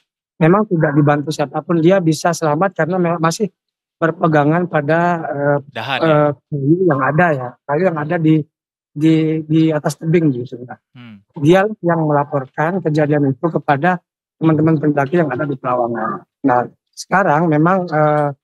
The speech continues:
Speaker 1: posisi korban itu sedang tahap evakuasi oleh teman-teman yang ada di tim Basarnas gabungan gitu. Jadi memang tadi proses evakuasi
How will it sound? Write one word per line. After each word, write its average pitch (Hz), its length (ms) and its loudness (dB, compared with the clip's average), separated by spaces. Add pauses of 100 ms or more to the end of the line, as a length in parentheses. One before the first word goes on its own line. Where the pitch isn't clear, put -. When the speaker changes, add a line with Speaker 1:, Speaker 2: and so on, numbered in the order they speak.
(300)
Speaker 1:
posisi 160 400 -6
korban 160 560 0
itu 143 240 -8
sedang 160 560 -2 (480)
tahap - 240 -4
evakuasi 151 640 0
oleh 151 240 2 (560)
teman-teman 147 560 2
yang 139 160 0
ada 151 160 -6
di 156 320 2 (240)
tim 165 240 2
Basarnas 147 720 -2
gabungan 139 560 0 (160)
gitu. - 160 -14 (340)
Jadi 139 180 0
memang 170 320 4
tadi 156 240 0 (1000)
proses 156 260 0
evakuasi 156 420 -2